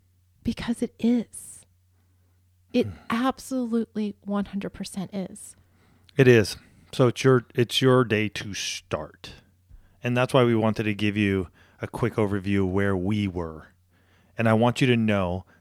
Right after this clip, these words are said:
Speaker 2: that you have to start somewhere. So if it's just that term life insurance policy, go get it. And you may be thinking, "Oh, well, we don't have assets and this and that." You know what?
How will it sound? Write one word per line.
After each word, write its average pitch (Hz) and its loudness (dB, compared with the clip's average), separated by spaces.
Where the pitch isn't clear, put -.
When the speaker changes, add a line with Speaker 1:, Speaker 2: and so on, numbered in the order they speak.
Speaker 2:
that 127 0
you 110 -4
have - -4
to 139 -2
start 110 -2
somewhere. 78 -12
So 123 2
if 113 0
it's 135 -4
just - -4
that 139 -6
term 131 -2
life 107 -4
insurance 107 -6
policy, 95 -12
go 175 2
get 90 -6
it. 120 -6
And 156 6
you 185 8
may 170 6
be 156 0
thinking, 139 -6
"Oh, 160 0
well, - -8
we 170 2
don't 180 2
have 151 2
assets 135 2
and 101 -4
this 151 0
and 120 -8
that." 123 -6
You 185 0
know 185 4
what? 170 0